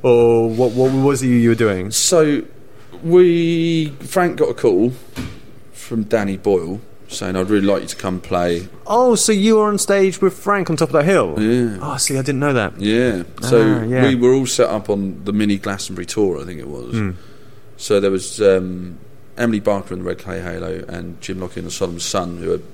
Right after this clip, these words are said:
Speaker 2: all pals of ours, doing backing vocals and, um, violin and accordion and su-, such like. And then we're set up at the base of the hill. Um, but yeah, he'd, he'd said, "Would you mind coming,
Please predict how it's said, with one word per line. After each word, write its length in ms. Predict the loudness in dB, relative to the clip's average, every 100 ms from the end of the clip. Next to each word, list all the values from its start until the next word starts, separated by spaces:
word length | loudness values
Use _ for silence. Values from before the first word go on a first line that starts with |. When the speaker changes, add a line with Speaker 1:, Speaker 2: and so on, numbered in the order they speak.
| -10
Speaker 2:
all 120 | -10 -8
pals 340 | -8 -8 -8
of 80 | -10
ours, 260 | -10 -12 -14 -20 -20 -20 -6
doing 220 | 0 0
backing 320 | -2 -8 -10 -2
vocals 500 | -2 -2 -6 -10 -8
and, 240 | -8 -10 -16 -18 -18 -18 -16 -10
um, 460 | -10 -8 -10 -12 -14 -14
violin 380 | -12 -10 -10 -10
and 100 | -12
accordion 400 | -8 -8 -6 -10
and 100 | -10
su-, 160 | -12 -12
such 280 | -14 -12
like. 240 | -10 -10 -12 -16 -20 -12
And 120 | -8
then 80 | -2
we're 100 | 0
set 220 | 0 0
up 160 | -2 -8
at 40 |
the 60 | -4
base 300 | 0 0 -2
of 60 | -6
the 60 |
hill. 260 | -4 -4 -6 -14 -20 -18 -18 -18 -18 -16 -8
Um, 680 | -2 0 0 0 -4 -8 -10 -4
but 200 | 2 2
yeah, 220 | 4 2
he'd, 280 | 2 -2 -4
he'd 220 | -6 -6
said, 480 | -6 -12 -12 -8 -8
"Would 120 | -6
you 60 | -8
mind 380 | -8 -8 -10 -12 -16 -16 -16 -16 -16 -16 -18 -14
coming, 440 | -10 -8 -8 -12